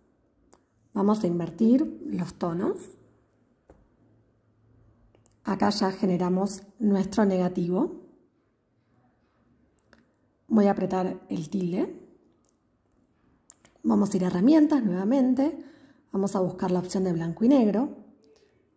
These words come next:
Y en este caso lo que quiero mostrarles es cómo desde esta imagen neutra, sin ningún tipo de modificación,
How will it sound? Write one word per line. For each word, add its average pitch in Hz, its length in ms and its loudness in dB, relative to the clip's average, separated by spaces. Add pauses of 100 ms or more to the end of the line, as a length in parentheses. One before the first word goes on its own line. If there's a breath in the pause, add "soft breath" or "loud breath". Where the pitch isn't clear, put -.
(520)
Y 285 480 2 (200)
en 269 180 6
este 330 200 0
caso 349 520 0
lo 226 180 2
que 226 120 0
quiero 269 200 4
mostrarles 294 540 2
es 247 180 -2
cómo 202 600 -2
desde 208 300 0
esta 247 160 0
imagen 262 380 4
neutra, 285 540 2
sin 254 220 -2
ningún 247 280 4
tipo 233 480 0
de 214 160 -4
modificación, 214 960 0